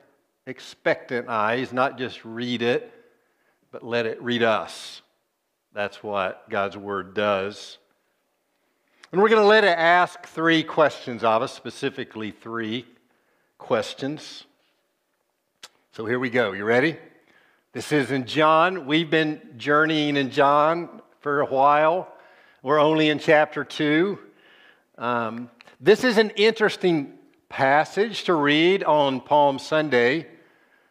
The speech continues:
Uh, there's some questions about this, this event we're gonna read. Matthew, Mark, and Luke, the other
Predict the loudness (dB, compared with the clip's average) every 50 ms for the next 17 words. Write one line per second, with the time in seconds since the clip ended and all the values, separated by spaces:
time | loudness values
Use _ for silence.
0 | _ _ -8 -4 -2 -2 -2 0 0 2 2 2 0 -2 -4 -2 -2 -2 -4 -8
1 | -18 _ _ _ _ _ _ -10 2 4 4 4 4 0 -8 -6 -4 -4 -4 -2
2 | -4 -2 2 4 4 4 2 0 -4 -4 -2 0 0 -2 -2 -8 -16 -20 -20 _
3 | _ _ _ _ _ _ _ _ _ _ _ _ -8 -8 -8 -8 -14 -20 -20 -20
4 | -20 -18 -14 -14 -6 -4 -4 -4 -2 0 2 2 2 2 0 -4 -6 -2 -2 -2
5 | -2 -2 -4 -2 -2 -2 -2 -2 -2 -4 -2 0 2 4 4 2 2 -2 -6 -8
6 | -2 2 2 2 2 2 -2 -6 -6 -6 -2 0 2 4 4 2 0 -2 -6 -8
7 | -6 -4 0 2 2 2 2 2 0 0 0 -2